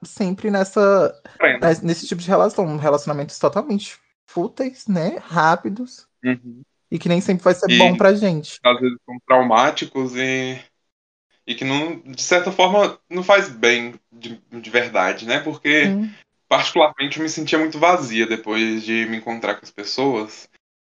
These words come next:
Speaker 2: E não era como se, não era uma sensação que,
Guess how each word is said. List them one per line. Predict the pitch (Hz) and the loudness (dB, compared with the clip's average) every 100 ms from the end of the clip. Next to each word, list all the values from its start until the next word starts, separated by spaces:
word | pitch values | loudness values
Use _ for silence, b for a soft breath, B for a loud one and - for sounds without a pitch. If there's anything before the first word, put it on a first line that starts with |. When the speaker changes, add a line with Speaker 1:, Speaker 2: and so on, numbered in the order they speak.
| _ | _
Speaker 2:
E | 113 120 123 - _ _ _ | -4 0 -2 -4 _ _ _
não | 131 135 | -2 2
era | 180 | 2
como | 185 185 180 165 - _ _ _ | 0 2 2 0 -6 _ _ _
se, | - 143 - 113 110 | -10 -10 -12 -18 -4
não | 131 | 2
era | 151 | 2
uma | 190 180 | 4 0
sensação | 165 143 139 - 127 | 0 2 2 2 -4
que, | 127 120 113 107 98 95 | -4 -6 -2 -2 -4 -8